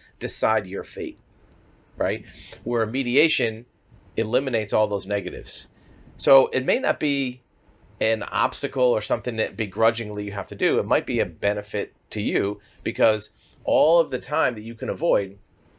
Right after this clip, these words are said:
in litigation, going to court, depositions, discovery,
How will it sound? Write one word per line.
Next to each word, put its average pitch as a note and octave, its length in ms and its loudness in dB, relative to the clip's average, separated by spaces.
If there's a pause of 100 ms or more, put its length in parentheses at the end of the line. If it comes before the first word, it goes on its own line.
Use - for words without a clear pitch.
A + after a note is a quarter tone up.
(200)
in G#2+ 140 -2
litigation, A#2 560 -2
going G#2+ 220 -2
to G#2 60 -8
court, B2 460 -2
depositions, A#2 960 -2 (640)
discovery, B2+ 920 0